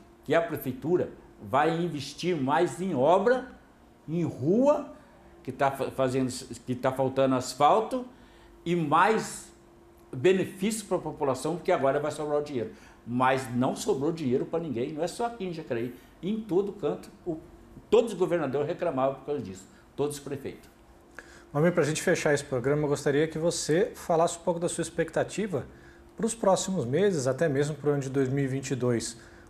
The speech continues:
Speaker 2: O que esperar da Câmara Municipal, mas principalmente do vereador Valmir do Parque Meia Lua por esse passar do tempo?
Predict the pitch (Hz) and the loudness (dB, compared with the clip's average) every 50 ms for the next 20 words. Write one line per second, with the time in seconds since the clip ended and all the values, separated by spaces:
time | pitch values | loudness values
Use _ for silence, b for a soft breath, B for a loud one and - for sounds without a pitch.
0 | B - 123 - - 190 185 - - - 208 185 165 147 139 127 - - - - | B -14 -8 -4 -2 -2 -2 0 2 4 6 6 8 8 6 4 2 0 -8 -16
1 | - - - - 123 123 127 - 160 175 180 175 165 147 143 135 127 131 - - | -20 -18 -10 -6 -6 -6 0 2 2 4 4 4 4 2 0 -2 -2 -4 -4 0
2 | - 135 139 147 151 143 - - - 143 156 147 - - 170 143 131 131 143 156 | 4 4 4 4 4 0 -2 -2 -4 -4 -4 -4 -2 -2 0 0 0 0 -4 -4
3 | - - - 139 131 127 139 139 135 123 131 131 127 135 123 123 123 135 135 131 | -6 -10 -12 -8 -4 0 0 2 2 2 2 0 0 0 0 0 0 -2 -2 0
4 | 131 127 123 123 - 131 135 135 123 117 123 131 131 131 143 131 127 131 - 127 | 0 0 0 0 -2 -4 -2 -2 -2 0 0 -2 -2 -2 -2 -2 -2 -2 -2 -4
5 | 120 127 - 127 123 117 117 - - 104 98 90 | -4 -2 -2 -4 -4 -4 -6 -8 -10 -10 -12 -12